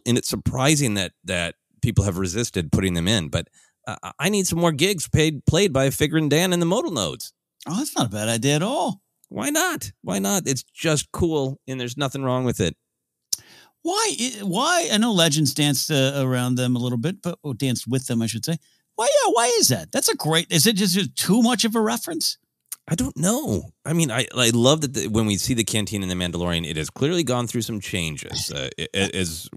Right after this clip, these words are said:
Speaker 1: well as the rest of the, of the, of Tatooine. So I'm glad that they're not around. You know, they, they didn't blow up on Jabba's sail barge. <laughs>
Speaker 2: Right.
Speaker 1: And, you know, music is needed in the galaxy, so I would love to see them pop up.
Speaker 2: That's a great call.
Speaker 1: Uh,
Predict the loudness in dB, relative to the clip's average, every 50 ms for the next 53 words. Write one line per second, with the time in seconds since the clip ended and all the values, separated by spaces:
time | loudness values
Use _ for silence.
0 | -18 -18 -10 -6 -4 -2 -2 -2 -2 -2 0 0 -2 -2 -4 -4 -2 -2 -2 -2
1 | -2 -4 -6 -10 -12 -12 -12 -10 -8 -8 -6 -4 -4 -4 -4 -4 -4 -6 -8 -10
2 | _ -20 -20 -20 -12 _ -6 -2 0 2 2 2 2 0 -2 -4 -4 -4 -4 -2
3 | 0 2 2 2 2 0 -2 -4 -4 -4 -4 -6 -6 -8 -8 -8 -6 -4 -4 -4
4 | -4 -6 -8 -10 -14 -16 -14 -8 -6 -4 -2 -2 0 0 0 0 -2 -4 -6 -6
5 | -6 -6 -2 -2 -2 -2 0 -2 -2 -2 0 2 2 2 2 2 0 0 0 0
6 | 0 0 0 0 0 0 0 -2 -2 -2 -2 -4 -4 -6 -6 -6 -6 -6 -6 -6
7 | -8 -10 _ _ -4 -4 -4 -2 -6 -6 -6 -6 -6 -8 -8 _ _ -12 -12 -12
8 | _ _ _ _ -20 -20 -20 -20 -16 -6 -2 -2 -2 -2 -2 -6 _ -4 -2 0
9 | 0 0 0 0 2 2 4 4 4 2 0 0 -2 -2 0 0 0 0 2 2
10 | 2 2 2 2 2 0 -2 -2 0 0 0 0 0 0 -2 -2 -2 -2 -2 -2
11 | -2 -4 -6 -4 -2 0 0 0 -2 -4 -6 -8 -10 -12 -16 -16 -16 -18 -18 -18
12 | _ -16 -16 -14 -16 -16 -18 _ _ _ _ _ -14 -12 -12 -12 -10 -12 -12 -14
13 | -14 -16 -20 -20 -20 -20 _ _ _ _ _ _ _ _ _ _ _ -20 -12 -2
14 | 0 2 2